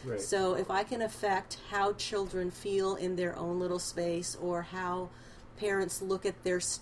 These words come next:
Speaker 2: kids' stuff and provide for them what they, these children intrinsically need. They need places to climb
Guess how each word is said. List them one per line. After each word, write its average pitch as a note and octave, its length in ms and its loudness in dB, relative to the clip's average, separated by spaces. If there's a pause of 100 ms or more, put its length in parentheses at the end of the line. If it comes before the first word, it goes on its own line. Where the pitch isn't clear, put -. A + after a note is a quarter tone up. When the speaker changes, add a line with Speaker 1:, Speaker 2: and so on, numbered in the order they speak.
Speaker 2:
kids' F3+ 280 0
stuff - 640 -2 (600)
and E3+ 540 0
provide F3 600 0
for F#3 160 -2
them E3 540 0 (600)
what F3+ 260 0
they, E3+ 360 4 (260)
these F3 320 2
children F3+ 380 2
intrinsically F3 720 2
need. E3+ 460 2 (300)
They F3 100 4
need F3+ 220 6
places F3+ 560 2
to F#3+ 100 -4
climb D3+ 640 0